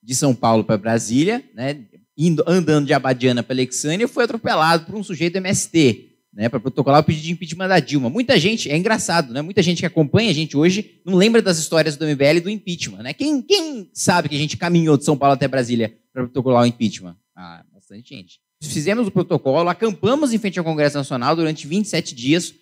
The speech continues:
Naquela época, a conversa era a mesma, né? A gente ia, e até é engraçado, né? As esquerdas adoram falar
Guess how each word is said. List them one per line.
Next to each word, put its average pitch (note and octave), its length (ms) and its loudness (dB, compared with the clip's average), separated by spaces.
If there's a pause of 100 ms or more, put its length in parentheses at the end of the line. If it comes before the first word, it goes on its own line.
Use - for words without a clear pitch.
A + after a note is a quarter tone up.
(360)
Naquela A3+ 420 2
época, A#3+ 280 0 (120)
a G3 140 -4
conversa A3 460 0
era B3 100 0
a A#3+ 40 -2
mesma, E3 380 -2 (320)
né? B2+ 160 -12
A D3 120 -2
gente - 280 -2
ia, G#3+ 320 2
e C#3 120 2
até D3 140 -2
é - 20 0
engraçado, E3 500 -4
né? C3+ 80 -8
As C#3 100 -8
esquerdas E3 440 -4
adoram E3 260 4
falar E3 540 0